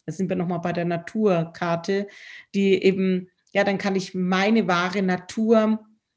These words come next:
viel mehr schleifen, vielleicht auch so, wie du es gesagt hast, wie mit dem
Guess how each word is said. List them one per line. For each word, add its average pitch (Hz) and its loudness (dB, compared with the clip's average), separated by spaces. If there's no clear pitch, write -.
viel 247 4
mehr 196 4
schleifen, 208 2
vielleicht 196 4
auch 180 0
so, 185 4
wie 196 2
du 208 4
es - -2
gesagt 214 0
hast, 180 -2
wie 214 4
mit 202 4
dem 196 0